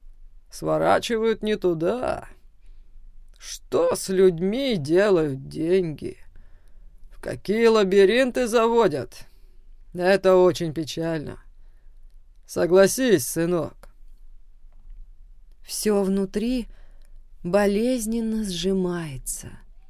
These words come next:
Speaker 2: а по спине струится холод. «Папа». В том, что это камень именно моего отца,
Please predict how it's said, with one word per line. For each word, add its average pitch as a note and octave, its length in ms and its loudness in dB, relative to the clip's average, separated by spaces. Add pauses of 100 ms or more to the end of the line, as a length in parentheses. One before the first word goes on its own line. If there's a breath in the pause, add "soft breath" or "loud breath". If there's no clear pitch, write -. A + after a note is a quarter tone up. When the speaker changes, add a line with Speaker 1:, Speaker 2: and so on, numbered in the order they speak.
(880)
Speaker 2:
а G3 100 -6
по A3 160 -2
спине A#3+ 460 -4
струится F#3+ 600 -6
холод. D3 640 -12 (1500)
«Папа». F#3 440 -6 (1900)
В - 80 -20
том, B3+ 300 2
что G#3+ 500 -2 (760)
это A3+ 520 -2 (140)
камень G#3+ 600 0
именно F#3+ 460 0
моего F#3 560 0
отца, A#3 600 -4